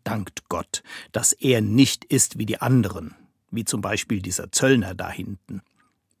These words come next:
Der bleibt nämlich ganz hinten stehen und sagt nur: „Gott sei mir Sünder gnädig.“ Und Jesus lobt den Zöllner, der um Vergebung bittet,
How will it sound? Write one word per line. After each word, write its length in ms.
Der 200
bleibt 260
nämlich 240
ganz 260
hinten 320
stehen 400
und 160
sagt 340
nur: 340
„Gott 280
sei 220
mir 240
Sünder 480
gnädig.“ 840
Und 160
Jesus 500
lobt 540
den 160
Zöllner, 640
der 140
um 80
Vergebung 500
bittet, 400